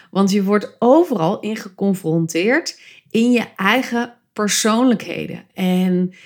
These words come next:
je kopingsmechanismen en de manieren waarop jij met pijn omgaat,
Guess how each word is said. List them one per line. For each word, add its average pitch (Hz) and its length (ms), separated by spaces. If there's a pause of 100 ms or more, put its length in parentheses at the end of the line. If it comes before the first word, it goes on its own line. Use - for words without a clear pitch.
(140)
je 180 460 (100)
kopingsmechanismen 165 1300
en 185 400
de 180 100
manieren 196 760
waarop 233 580
jij 196 520 (360)
met 196 680 (1400)
pijn 220 360
omgaat, - 840